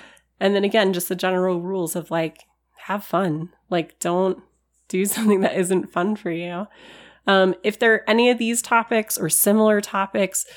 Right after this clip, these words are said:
that you would like us to talk about in more depth, or if you have an idea for a topic that you think would make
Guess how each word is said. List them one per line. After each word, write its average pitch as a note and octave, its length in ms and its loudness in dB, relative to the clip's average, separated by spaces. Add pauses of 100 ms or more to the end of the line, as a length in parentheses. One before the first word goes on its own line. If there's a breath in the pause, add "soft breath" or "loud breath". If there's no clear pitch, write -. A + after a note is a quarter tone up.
(280 loud breath)
that F3+ 180 0
you G3+ 160 0
would G#3+ 160 2
like F#3 240 2
us F#3+ 160 -2
to F3+ 100 -4
talk - 240 -4
about F3 240 0
in F3 120 2
more E3+ 240 2
depth, F3 480 -6 (440 loud breath)
or B3+ 380 6
if A3+ 320 2
you A#3+ 280 2
have A#3 220 2
an A3 80 4
idea G3+ 380 2
for G3+ 220 -2
a G3 60 2
topic F#3+ 440 -4
that G3+ 140 0
you G3 100 0
think F#3+ 240 -2
would F3+ 140 -2
make F#3+ 260 2